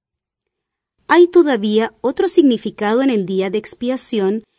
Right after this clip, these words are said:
que son buenas noticias para los seres humanos y malas noticias para Satanás. Las malas noticias para Satanás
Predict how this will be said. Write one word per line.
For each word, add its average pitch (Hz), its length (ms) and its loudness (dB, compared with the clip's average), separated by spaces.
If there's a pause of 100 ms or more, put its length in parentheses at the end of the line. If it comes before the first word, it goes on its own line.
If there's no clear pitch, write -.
(160)
que 262 100 -4
son 285 360 0
buenas 311 420 2
noticias 277 560 0
para 196 240 -10
los 185 160 -6
seres 214 400 -6
humanos 202 560 -4 (300)
y 226 100 0
malas 233 360 -2
noticias 240 560 -6
para 269 200 -8
Satanás. 285 680 -4 (680)
Las 240 240 -4
malas 330 380 0
noticias 220 540 -2
para 202 220 -14
Satanás 220 680 -4